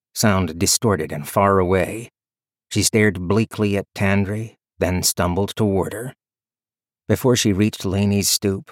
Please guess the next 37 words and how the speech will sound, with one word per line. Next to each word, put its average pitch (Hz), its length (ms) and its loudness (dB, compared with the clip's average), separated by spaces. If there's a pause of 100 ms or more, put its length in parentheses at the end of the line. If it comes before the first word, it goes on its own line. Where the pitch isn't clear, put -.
(120)
Viv 104 280 0
was 104 140 0
surprised 113 580 0
to 107 80 -2
see 110 160 0
Lack 104 400 0
shoulder 95 420 0
past 95 360 -2
the 98 100 -2
people 101 340 -2
fringing 98 460 2
the 90 80 -2
street. 104 480 -4 (580)
He 110 100 0
carried 117 360 2
folded 123 460 2
sets - 300 0
of 95 140 -6
clothing 104 640 0
and 95 180 -4
two - 160 2
pairs 110 340 -2
of 90 120 -10
cloth 110 340 -2
shoes. 98 640 -4 (680)
He 120 80 4
said 143 240 4
nothing 101 520 2
when 92 100 2
he 98 100 2
passed 104 360 -2
the 113 80 0
bundles 101 440 0
to 110 120 0
Viv 110 400 0
and 110 200 0
Tandri, 98 500 -2